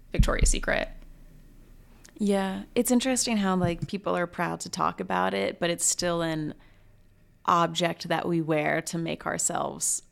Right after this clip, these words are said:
Speaker 2: slimmer, you know what I mean? So it's like, oh, it's like, it's empowering that we can talk about it, but the item itself, you know,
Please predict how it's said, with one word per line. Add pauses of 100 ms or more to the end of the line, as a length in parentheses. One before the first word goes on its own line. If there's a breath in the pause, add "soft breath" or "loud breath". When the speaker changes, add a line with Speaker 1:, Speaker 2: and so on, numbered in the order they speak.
Speaker 2:
slimmer,
you
know
what
I
mean?
So
it's
like,
oh,
it's
like,
it's
empowering
that
we
can
talk
about
it,
but
the
item
itself, (440 soft breath)
you
know,